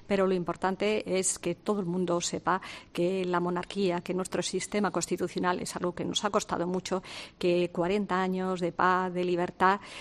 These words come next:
y yo siempre digo lo mismo, no solamente en clave interna, que es muy importante, esa paz y esa libertad y esa seguridad y esos valores democráticos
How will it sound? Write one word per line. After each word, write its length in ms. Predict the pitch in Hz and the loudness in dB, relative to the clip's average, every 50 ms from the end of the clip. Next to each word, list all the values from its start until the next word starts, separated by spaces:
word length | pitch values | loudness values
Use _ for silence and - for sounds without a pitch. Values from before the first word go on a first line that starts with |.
| - - - - | -16 -16 -8 -6
y 100 | 190 190 | 0 0
yo 100 | 214 202 | 0 2
siempre 320 | - 247 226 214 202 190 | 2 0 0 0 0 0
digo 180 | 202 208 196 180 | 0 0 2 2
lo 140 | 175 180 | 2 2
mismo, 260 | 185 190 175 180 175 180 | 2 2 2 0 0 0
no 100 | 190 202 | 0 -2
solamente 460 | - - 202 196 190 185 175 - 180 | -4 -4 -4 -2 -2 -2 -2 -2 -2
en 80 | 175 | -4
clave 540 | 170 - 185 170 170 175 175 180 175 175 180 | -2 -2 -2 -2 0 0 0 0 2 0 0
interna, 460 | 180 175 175 170 196 202 196 175 160 | 0 -2 0 0 0 0 2 0 -2
que 100 | - - | -2 -4
es 100 | 185 - | -4 -4
muy 160 | 170 170 185 190 | -2 -2 0 0
importante, 600 | 180 165 - - - - 208 226 214 - 170 175 | 0 -2 -4 -2 2 4 4 4 2 0 -4 -4
esa 200 | - - 185 - | -2 -4 -6 0
paz 240 | - 180 185 180 | 2 2 2 4
y 60 | 180 180 | 2 -2
esa 180 | 180 - 180 | -4 -4 -6
libertad 500 | 180 180 175 156 - - - - 196 185 | -6 -4 -6 -6 -6 2 4 4 6 6
y 100 | 180 175 | 4 2
esa 180 | 180 - 196 180 | 2 2 0 -2
seguridad 520 | - 175 175 175 180 180 180 202 196 196 | -4 -4 -4 -4 -4 0 4 4 6 6
y 100 | 180 175 | 4 2
esos 220 | 175 - 214 180 165 | 0 0 -2 -2 0
valores 440 | 160 165 170 185 196 196 190 170 | 0 2 2 2 2 2 2 0
democráticos 720 | - 170 170 170 - - 175 175 - 180 - - 185 180 - | 0 0 0 0 2 2 2 4 4 0 2 2 0 0 -2